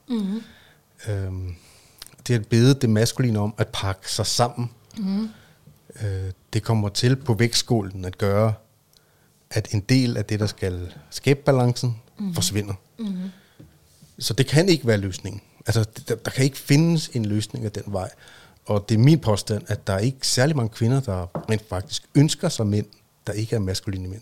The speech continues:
Speaker 2: De fleste kvinder er tiltrukket af maskuline mænd.
Speaker 1: Ja.
Speaker 2: At de er tiltrukket af maskulinitet.
Speaker 1: Ja.
Speaker 2: De klassiske maskuline idealer.
Speaker 1: Ja.
Speaker 2: Hvad de ikke er tiltrukket af,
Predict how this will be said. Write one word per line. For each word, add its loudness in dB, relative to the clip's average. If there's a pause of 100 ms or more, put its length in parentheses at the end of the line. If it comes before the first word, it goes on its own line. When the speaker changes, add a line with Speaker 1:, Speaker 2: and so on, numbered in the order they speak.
(100)
Speaker 2:
De 0
fleste 0
kvinder 0 (680)
er -4
tiltrukket 2 (380)
af 0
maskuline -2
mænd. -8 (280)
Speaker 1:
Ja. -8
Speaker 2:
At -10
de 0
er 0
tiltrukket 0
af 0
maskulinitet. -2
Speaker 1:
Ja. -2 (260)
Speaker 2:
De -4
klassiske 0 (240)
maskuline -2
idealer. -2
Speaker 1:
Ja. -4 (720)
Speaker 2:
Hvad 0
de -6 (120)
ikke 2
er 0
tiltrukket 0
af, -6